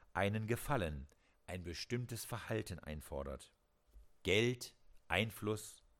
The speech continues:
oder Macht. Und das Wesen der Bestechung hat genau hier seinen Ursprung.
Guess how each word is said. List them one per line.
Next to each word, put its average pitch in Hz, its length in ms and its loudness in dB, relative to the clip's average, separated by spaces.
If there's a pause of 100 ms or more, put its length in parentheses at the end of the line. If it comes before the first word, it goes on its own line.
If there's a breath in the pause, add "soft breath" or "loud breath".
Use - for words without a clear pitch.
oder 87 160 -2
Macht. 104 340 -4 (1500 loud breath)
Und 139 120 4
das 117 180 6
Wesen 214 340 4
der 175 100 6
Bestechung 165 440 2
hat 139 160 4
genau 160 320 6
hier 214 220 2
seinen 185 200 2
Ursprung. 180 560 -4